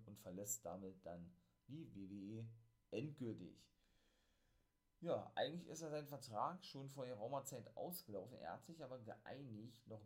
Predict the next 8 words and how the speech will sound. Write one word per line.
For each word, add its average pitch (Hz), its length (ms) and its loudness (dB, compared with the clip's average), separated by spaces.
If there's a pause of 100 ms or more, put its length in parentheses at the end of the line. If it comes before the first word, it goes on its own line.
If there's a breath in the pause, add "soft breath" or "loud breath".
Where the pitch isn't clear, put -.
bis - 340 6
Takeover, 90 720 -4 (440)
aber 107 180 4
nur 135 300 6
bis 104 180 -2
Takeover, 101 460 -2
noch 104 200 -2
weiterhin 113 540 2